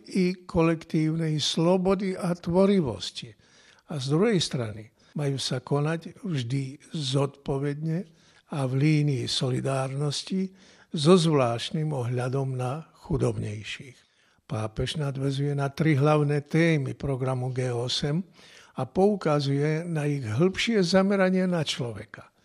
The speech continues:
Zdôrazňuje, že činnosť G osem sa musí nasmerovať na definitívne odstránenie hladu a na zaistenie stravy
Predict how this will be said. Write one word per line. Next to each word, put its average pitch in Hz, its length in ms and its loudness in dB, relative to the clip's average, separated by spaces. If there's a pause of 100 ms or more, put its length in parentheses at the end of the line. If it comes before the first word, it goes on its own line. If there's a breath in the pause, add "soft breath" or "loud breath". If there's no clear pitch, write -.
(420 soft breath)
Zdôrazňuje, 147 880 2
že 151 240 0
činnosť 196 560 2
G 151 160 0
osem 170 400 0
sa 156 160 -2
musí 156 400 0
nasmerovať 160 880 0
na 135 320 0
definitívne 180 1400 0
odstránenie 151 960 2
hladu 135 560 0 (400 loud breath)
a 156 80 -2
na 139 160 0
zaistenie 165 800 2
stravy 156 720 2